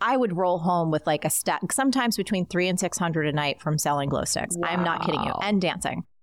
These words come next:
Speaker 1: And then you roll out and you go to, like, Mamoun's in New York City, and I'm, you know, shoving a falafel in my face, and I go home and it's like
Speaker 2: <laughs>
Speaker 1: the steering wheel is crusted with tahini and, you know, there's tinfoil.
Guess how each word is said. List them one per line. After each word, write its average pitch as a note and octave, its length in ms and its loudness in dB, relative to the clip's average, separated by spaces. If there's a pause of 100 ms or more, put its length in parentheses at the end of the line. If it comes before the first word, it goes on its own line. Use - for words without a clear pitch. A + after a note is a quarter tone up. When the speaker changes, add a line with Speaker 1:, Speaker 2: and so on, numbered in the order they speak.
Speaker 1:
And C4+ 120 2
then C#4 120 2
you B3 120 2
roll G#3 160 4
out E3 200 2
and F3 100 2
you E3 60 2
go E3+ 120 4
to, D#3+ 80 2
like, D#3 200 2
Mamoun's E3+ 500 2
in E3 180 0
New E3 80 2
York D#3 240 0
City, D#3+ 360 2
and D#3+ 180 0
I'm, D#3+ 220 0
you F3 100 2
know, B2+ 180 0 (200)
shoving F3 520 0
a D3+ 300 0
falafel E3+ 520 2
in D#3 120 0
my D3+ 140 0
face, D3 360 0
and D3+ 100 0
I C#3 120 -2
go D#3 200 2
home E3 300 0
and D3+ 120 2
it's G3 160 0
like D#3+ 320 0
Speaker 2:
<laughs> - 40 -20
Speaker 1:
the F#3 80 2
steering F#3+ 440 2
wheel E3+ 180 4
is D#3+ 120 0
crusted E3+ 460 -2
with D3+ 240 0
tahini D#3+ 680 0
and, G3+ 200 2
you C4+ 180 2
know, C4 200 2
there's A3 240 2
tinfoil. F#3 680 2